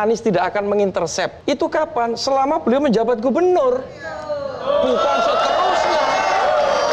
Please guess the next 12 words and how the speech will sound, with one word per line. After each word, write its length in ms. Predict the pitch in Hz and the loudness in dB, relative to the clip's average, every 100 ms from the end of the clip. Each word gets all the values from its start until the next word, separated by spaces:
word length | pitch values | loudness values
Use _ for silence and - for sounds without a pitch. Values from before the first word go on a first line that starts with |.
| 202 202 - - - - - | 0 0 0 -2 0 -2 0
Jadi 360 | 277 285 - 285 - | 0 0 0 0 0
pada 280 | 262 254 233 | 0 2 2
waktu 320 | 240 233 254 240 247 | 2 0 0 0 0
dua 180 | 320 330 | 2 2
ribu 180 | 208 220 | 0 0
sembilan 340 | 233 196 170 147 | 2 2 2 2
belas, 320 | 139 214 - - | 0 0 -6 -4
Pak 160 | 254 254 | 0 2
Anies 160 | 277 302 | 0 0
ditawari 480 | 302 214 220 220 233 | 0 0 2 2 2
menjadi 320 | 220 196 220 | 2 2 0
cawapres, 720 | 226 220 233 226 240 208 | 0 0 0 0 -2 -4